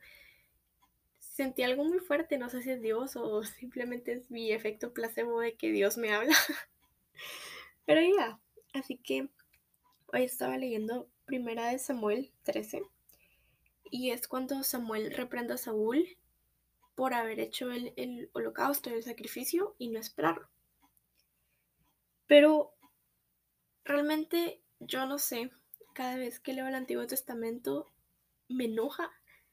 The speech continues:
ver que Israel tenga miedo y, y saber que <laughs> Dios los está reinando. O sea,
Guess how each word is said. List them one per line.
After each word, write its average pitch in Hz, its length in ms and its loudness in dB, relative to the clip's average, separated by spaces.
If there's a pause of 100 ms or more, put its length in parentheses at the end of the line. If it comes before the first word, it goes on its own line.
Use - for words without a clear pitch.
(480)
ver 254 280 -2
que 277 100 -6
Israel 226 640 -4
tenga 240 280 -6
miedo 269 520 -4 (720)
y, 240 300 -8
y 254 100 -8
saber 226 380 -4
que 254 240 -2
<laughs> - 0 -
Dios 269 560 4 (360)
los 262 180 -4
está 226 300 -4
reinando. 240 560 -2 (960)
O 247 60 -6
sea, 226 340 -4